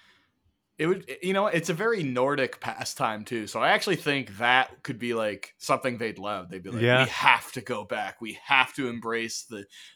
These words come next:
Speaker 1: the nomadic Nordic roots of our
Speaker 2: M-,
Speaker 1: ancestors."
Speaker 2: maybe they'll also get
Speaker 1: No,
Speaker 2: into meth,
Speaker 1: I could
Speaker 2: just
Speaker 1: see
Speaker 2: like
Speaker 1: that.
Speaker 2: their, <laughs> uh, their, their Finnish skiers would.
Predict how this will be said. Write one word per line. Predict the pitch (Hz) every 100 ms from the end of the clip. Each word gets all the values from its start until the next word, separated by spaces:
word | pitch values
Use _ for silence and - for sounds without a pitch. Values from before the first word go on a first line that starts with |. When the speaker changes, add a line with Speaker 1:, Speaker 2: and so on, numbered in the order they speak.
| -
Speaker 1:
the |
nomadic | 139 135 123 127 127 120 117
Nordic | 120 131 127 117 -
roots | 113 117 113 -
of | 104
our | 98 92
Speaker 2:
M-, | 104 110 113
Speaker 1:
ancestors." | - 131 151 175
Speaker 2:
maybe | 147 156
they'll | 151 143
also | 139 135 - 127
get | 120 131
Speaker 1:
No, |
Speaker 2:
into | 127 123
meth, | 113 110 123 127
Speaker 1:
I | -
could | -
Speaker 2:
just | 120 113
Speaker 1:
see |
Speaker 2:
like | 117 113 113
Speaker 1:
that. | 120 120 -
Speaker 2:
their, | 165 147
<laughs> |
uh, | 131 123
their, | 123 127 127
their | 123 113
Finnish | - 135 127 -
skiers | - - 127 123 120 117 - - - - - -
would. | 120 117 113